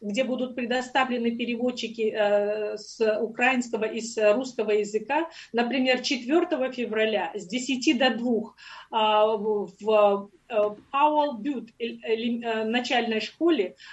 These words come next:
а, будет, э, э, возможность получить прививки без предварительной за-, записи. Восьмого февраля, э, с пятнадцати сорока пяти до семнадцати тридцати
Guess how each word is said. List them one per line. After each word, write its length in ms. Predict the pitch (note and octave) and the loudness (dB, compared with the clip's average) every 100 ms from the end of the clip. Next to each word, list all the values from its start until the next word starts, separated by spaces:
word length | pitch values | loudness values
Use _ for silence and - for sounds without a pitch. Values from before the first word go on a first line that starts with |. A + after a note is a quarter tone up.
| - | -6
а, 220 | G#3 G#3 | -2 -2
будет, 600 | G3+ F#3 B3+ A#3 C4 A#3+ | -4 -6 -4 -2 -4 -6
э, 600 | - A3+ A3 G#3+ G#3+ G#3+ G#3 A3+ | -4 0 4 6 6 2 -4 -8
э, 520 | G#3+ G#3 G3+ G3+ G#3+ A#3+ - A3 - _ _ _ _ _ _ _ _ - | -6 -2 -2 -2 -4 -8 -20 -20 -20 _ _ _ _ _ _ _ _ -4
возможность 640 | A#3 A#3+ D4+ D4+ C4+ - | 0 2 2 0 -6 -4
получить 460 | B3+ C4 C4+ A#3+ - | -4 -2 -4 -6 -8
прививки 640 | A3+ A#3 D4+ - A#3+ G3+ | -8 -2 -2 -4 -14 -6
без 220 | B3+ D#4 | -2 -4
предварительной 800 | - A#3+ G3+ A3 B3 C4 A3 A3+ | -4 -10 0 0 0 -6 -4 -2
за-, 280 | A3+ A3 - _ | 2 0 0 _
записи. 560 | - A3+ - - - - _ _ _ | 0 0 0 -10 -20 -20 _ _ _
Восьмого 540 | A#3 A#3+ D4 F4+ E4 C4 | 2 2 4 6 6 4
февраля, 640 | B3+ G#3 G#3+ G#3+ F3+ E3+ - - - | 0 0 2 2 0 -2 -6 -20 -10
э, 120 | G3+ G3 | -6 -6
с 260 | - - A#3 A3+ G#3 G#3 _ _ _ | -8 -2 4 6 6 4 _ _ _
пятнадцати 720 | B3+ C4+ D4 D4+ C#4 - A#3+ | -12 0 2 2 0 -10 -6
сорока 420 | C4 B3 B3 B3+ | -2 0 0 -2
пяти 400 | B3 A#3+ - D4 | -4 -8 -2 -2
до 220 | G3+ C#4 | -2 -6
семнадцати 800 | - C4 B3+ C4+ C4+ - A3 G#3+ | -4 -2 0 0 0 -4 -8 -6
тридцати 760 | G#3+ G#3+ - G3+ G#3 G3 F#3+ | -4 -4 0 -2 -2 -8 -8